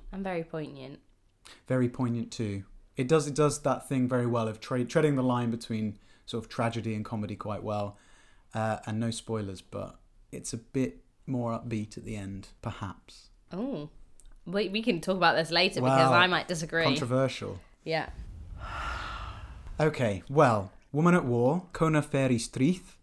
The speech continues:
Speaker 2: uh, and I will just do a quick synopsis, as usual. So,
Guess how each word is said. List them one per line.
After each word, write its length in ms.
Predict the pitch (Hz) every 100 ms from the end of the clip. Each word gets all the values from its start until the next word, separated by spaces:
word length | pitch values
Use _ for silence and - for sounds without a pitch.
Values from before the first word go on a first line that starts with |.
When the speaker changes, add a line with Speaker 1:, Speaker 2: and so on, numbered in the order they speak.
| - -
Speaker 2:
uh, 220 | 160 165
and 120 | 160
I 120 | 165 170
will 260 | 170 170
just 220 | 165 170
do 100 | -
a 40 | 147
quick 420 | - - - -
synopsis, 600 | - 123 117 - - - -
as 240 | 117 113 - -
usual. 360 | 113 98 95 - - - - - - - _
So, 320 | - 170 123